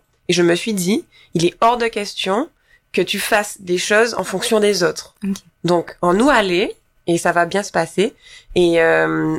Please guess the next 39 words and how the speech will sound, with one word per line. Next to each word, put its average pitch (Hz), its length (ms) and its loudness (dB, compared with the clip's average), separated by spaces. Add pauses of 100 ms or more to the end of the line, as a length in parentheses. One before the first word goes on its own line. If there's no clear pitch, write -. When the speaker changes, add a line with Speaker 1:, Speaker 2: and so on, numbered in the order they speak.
Speaker 1:
à - 80 0
chaque 247 260 -2
voyage 208 400 -2
seul, 202 460 0
en 175 120 0
fait, 196 460 -4
j'ai 165 200 -2
des 175 120 0
grosses 180 300 -2
périodes 185 500 0
de 160 100 0
remise 175 340 0
en 196 100 0
question. 190 400 -2 (360)
Il 220 100 0
se - 80 0
passe 220 240 0
plein 240 240 2
de 220 160 2
choses 190 480 -2 (100)
extraordinaires 180 1080 0
et - 80 0
magiques. 156 580 -2
Donc, 151 160 -2
je 160 80 0
rencontre 160 440 -2
des 151 100 -14
super - 380 -4
personnes, 156 640 0 (320)
ça 165 120 -2
se 165 100 0
passe 156 380 -2
bien, 160 560 2
Speaker 2:
Mhm. 254 120 0 (140)
Speaker 1:
je - 120 -2
vois 156 220 0
des 151 120 -6
paysages 160 460 -2
magnifiques. 151 600 -2